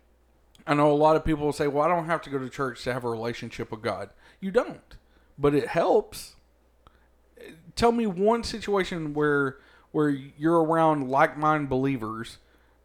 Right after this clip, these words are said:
for the right reason. You know, now, of course, there are bad fruits out there on the tree, you know, uh, but just a good God-led church. How can you go to a, a truly God-led church with like-minded believers and not come out of there feeling closer to God?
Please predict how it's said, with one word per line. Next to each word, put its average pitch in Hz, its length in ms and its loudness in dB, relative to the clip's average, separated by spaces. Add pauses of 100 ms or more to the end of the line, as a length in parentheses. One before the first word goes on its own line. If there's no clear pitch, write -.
(140)
for 160 120 2
the 143 100 2
right 170 320 6
reason. 127 680 -4
You 143 140 -2
know, 139 240 4
now, 131 320 2
of 123 280 -4
course, 165 320 2
there 139 140 2
are 139 180 6
bad 131 360 2
fruits 143 340 -2
out 117 180 -2
there 120 200 2
on 123 160 0
the 123 80 -4
tree, 110 480 -6 (460)
you 127 120 -2
know, 127 340 -2 (280)
uh, 131 220 4
but 135 440 4
just 143 240 0
a 131 120 -4
good 160 600 4 (680)
God-led 147 640 6
church. - 680 -4 (1400)
How 190 220 4
can 214 240 -4
you 180 140 -2
go 151 260 6
to 175 220 2
a, 127 260 2
a - 20 2
truly 170 400 2
God-led 156 480 4
church 117 400 -2
with 120 120 -2
like-minded 143 480 4
believers 123 460 -2
and 135 220 -6
not 139 300 2
come 143 180 -4
out 135 160 4
of 127 80 2
there 120 140 2
feeling 127 420 0
closer 107 400 -6
to 104 100 -10
God? 98 400 -14